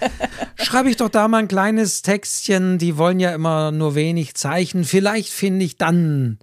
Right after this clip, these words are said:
Speaker 2: danach, nach dieser kleinen Lockerungsübung wieder zurück in meinen Roman. Kann sowas helfen?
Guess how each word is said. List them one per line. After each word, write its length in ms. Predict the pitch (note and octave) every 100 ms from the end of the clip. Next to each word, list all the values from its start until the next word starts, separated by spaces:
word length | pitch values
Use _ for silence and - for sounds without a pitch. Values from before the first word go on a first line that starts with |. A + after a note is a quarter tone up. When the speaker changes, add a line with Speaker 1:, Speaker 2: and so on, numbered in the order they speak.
| _
Speaker 2:
danach, 680 | C3 C3+ C3 D3+ D#3 - - - _ - - _
nach 120 | C3+ B2+
dieser 220 | C3+ C3
kleinen 480 | C#3+ C3+ C3+ A#2+ A2+
Lockerungsübung 880 | C#3 C#3+ C3 B2+ - D#3+ C3+ C3
wieder 160 | B2+ B2+
zurück 360 | - B2+ C3+ -
in 160 | C3+
meinen 360 | B2 A#2+ B2 A#2+
Roman. 1000 | A2+ A#2+ A#2+ A#2+ A#2 A2 A2+ A2 A2 G#2 - - -
Kann 180 | - E3+
sowas 240 | F#3+ G3+ E3+
helfen? 420 | E3+ G3 C#4+